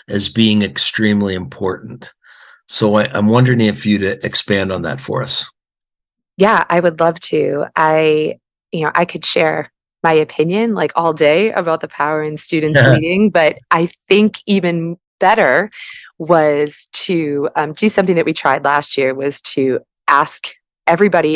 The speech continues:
Speaker 2: in the school basically why they felt students leading was important. So I, I'd love to share that part first, 'cause I thought it was
Speaker 1: Please.
Speaker 2: really powerful.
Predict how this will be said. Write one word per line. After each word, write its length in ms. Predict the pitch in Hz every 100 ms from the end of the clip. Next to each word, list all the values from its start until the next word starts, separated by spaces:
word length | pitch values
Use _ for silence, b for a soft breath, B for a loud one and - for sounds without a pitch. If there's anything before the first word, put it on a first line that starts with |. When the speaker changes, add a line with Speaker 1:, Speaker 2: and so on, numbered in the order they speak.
| -
Speaker 2:
in 260 | 160 156 -
the 80 | 170
school 500 | - - 180 143 143
basically 580 | - 147 - 151 156 139
why 500 | 147 139 127 127 -
they 260 | 151 151 151
felt 320 | - 135 120
students 680 | - - 139 135 135 - - _ -
leading 480 | 151 160 139 131 - 143
was 200 | 135 -
important. 600 | 147 - 147 - 123 -
So 160 | 147
I, 140 | 131 143
I'd 180 | 165 147
love 140 | 156 156
to 120 | 151
share 280 | - 147 135
that 200 | 127 -
part 280 | - 127
first, 340 | - 143 165 -
'cause 140 | 151
I 80 | 135
thought 180 | 131 123
it 60 |
was 160 | 147 175
Speaker 1:
Please. 20 |
Speaker 2:
really 220 | 143 139 135
powerful. 640 | - 127 131 131 113